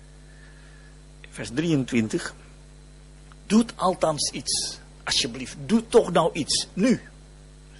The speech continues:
Eentje in het verleden, eerste. Tweede in de toekomst. Drie. "Doe maar iets.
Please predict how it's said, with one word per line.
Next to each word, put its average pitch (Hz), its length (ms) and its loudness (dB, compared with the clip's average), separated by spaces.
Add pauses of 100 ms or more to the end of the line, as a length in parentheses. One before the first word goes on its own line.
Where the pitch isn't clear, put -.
(240)
Eentje 143 260 -6
in 110 60 -12
het - 40 -16
verleden, 107 380 -12 (160)
eerste. - 400 -14 (560)
Tweede 156 360 0 (100)
in 127 100 -6
de 107 120 -4
toekomst. - 600 -8
Drie. 190 340 0 (1300)
"Doe 233 140 -2
maar 262 200 2
iets. - 400 -6